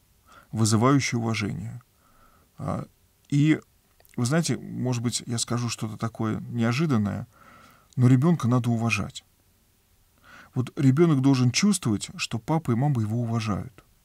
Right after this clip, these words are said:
А, даже несмотря на то, что надо пока слушаться, что он мало пока понимает – но есть какие-то вещи, где родители ему уступают, где возрастает и крепнет его собственная воля,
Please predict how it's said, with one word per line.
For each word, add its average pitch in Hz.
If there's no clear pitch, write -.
А, -
даже 147
несмотря 147
на 143
то, 151
что 143
надо 139
пока 139
слушаться, -
что 113
он 120
мало 117
пока 127
понимает – 120
но 104
есть 131
какие-то 135
вещи, 185
где 113
родители 139
ему 139
уступают, 104
где 131
возрастает 131
и 113
крепнет 135
его 127
собственная 143
воля, 110